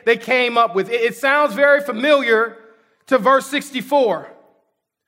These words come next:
The plan they conspired was a plan they used to stir up fear in Pilate's heart from the very beginning.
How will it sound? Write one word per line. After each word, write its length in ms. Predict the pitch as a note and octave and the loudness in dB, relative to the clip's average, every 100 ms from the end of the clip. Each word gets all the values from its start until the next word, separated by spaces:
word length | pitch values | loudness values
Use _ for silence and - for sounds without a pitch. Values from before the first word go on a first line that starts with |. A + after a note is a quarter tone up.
| _ _ | _ _
The 140 | A#3+ | -4
plan 500 | G3 A3 D4 D#4 D#4 | -4 -2 0 2 2
they 160 | C#4+ C#4+ | 2 0
conspired 880 | C#4 B3 - D#4 E4 C4+ A3 G#3+ - - _ _ _ _ _ _ _ _ _ - | 0 -4 -4 -2 2 2 2 -2 -4 -12 _ _ _ _ _ _ _ _ _ -4
was 180 | C4+ C#4+ | -2 2
a 80 | C4+ | 0
plan 420 | B3+ D4+ E4 D#4+ | 0 2 2 2
they 120 | D4+ | 2
used 360 | C4+ D4+ D4+ D4+ | 2 2 2 -2
to 80 | |
stir 360 | - - D4 D4 | -8 -2 0 2
up 260 | D4 D4 - | 0 0 -2
fear 220 | D#4 D#4 | 0 0
in 80 | C#4+ | 0
Pilate's 460 | C#4+ D#4 D4+ C#4+ | -2 -2 -2 -4
heart 560 | - C#4+ D4 - - - | -4 0 0 -2 -12 0
from 180 | D4+ C#4+ | 0 2
the 80 | B3+ | 0
very 400 | C4+ C#4+ D4 C#4 | 2 2 2 -2
beginning. 680 | A#3+ G3 C#4 A#3+ F#3 C3 | -4 -2 0 2 -2 -6